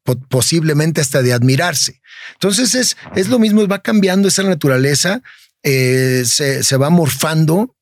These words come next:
porque al final eso es, porque estamos hablando de un ser vivo.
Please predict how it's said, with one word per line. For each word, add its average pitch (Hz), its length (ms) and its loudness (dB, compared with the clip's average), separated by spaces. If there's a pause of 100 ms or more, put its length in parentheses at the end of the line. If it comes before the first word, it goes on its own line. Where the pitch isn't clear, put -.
porque 123 220 -6
al 113 80 -2
final 139 300 0
eso 143 300 0
es, 175 160 -2
porque 127 260 -6
estamos 151 420 0
hablando 156 440 2 (280)
de 139 120 0
un 160 160 4
ser 160 320 0
vivo. 170 420 0